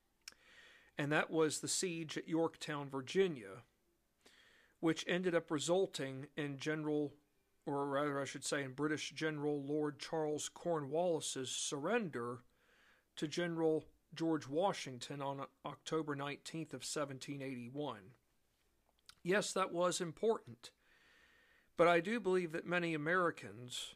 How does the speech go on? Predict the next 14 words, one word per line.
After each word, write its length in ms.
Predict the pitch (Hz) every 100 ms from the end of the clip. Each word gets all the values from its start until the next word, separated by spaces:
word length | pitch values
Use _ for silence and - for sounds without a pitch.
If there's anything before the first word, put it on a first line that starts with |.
| -
and 140 | 156
just 220 | 175 -
people 360 | - 202 170 151
in 120 | 139
general, 580 | 127 190 175 113 117 - _ _ _ _ _
have 180 | 175 160
forgotten 760 | - 147 165 175 - 135 131 131 -
that 160 | 147
seventeen 580 | - 175 175 156 - 165
eighty-one 640 | 151 156 151 151 160 156 147 _ _ _ -
was 300 | 156 151 143
more 400 | 147 196 190 156
than 220 | 139 139
just 540 | 131 147 131 - -